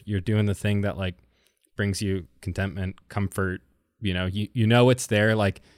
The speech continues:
exactly, like, kinda the, the ted model, the daily operation, um,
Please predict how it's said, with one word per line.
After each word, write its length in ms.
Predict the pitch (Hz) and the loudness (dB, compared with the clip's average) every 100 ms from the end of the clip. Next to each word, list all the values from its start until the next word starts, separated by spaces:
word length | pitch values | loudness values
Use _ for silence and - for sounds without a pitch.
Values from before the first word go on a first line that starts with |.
| _ - | _ -8
exactly, 440 | 92 107 101 101 | 0 2 2 0
like, 180 | 92 87 _ - | 0 -2 _ 0
kinda 240 | 127 156 113 | 2 2 -2
the, 200 | 110 123 | 0 0
the 240 | 104 107 | 0 -4
ted 260 | - 131 151 | 0 0 2
model, 300 | 101 92 90 | 0 0 -2
the 80 | 90 | -2
daily 320 | 101 117 117 | 0 2 4
operation, 760 | 117 110 104 131 - 85 95 98 - | 2 2 2 2 0 -6 -8 -12 -8
um, 440 | 104 95 90 87 | -2 0 0 -4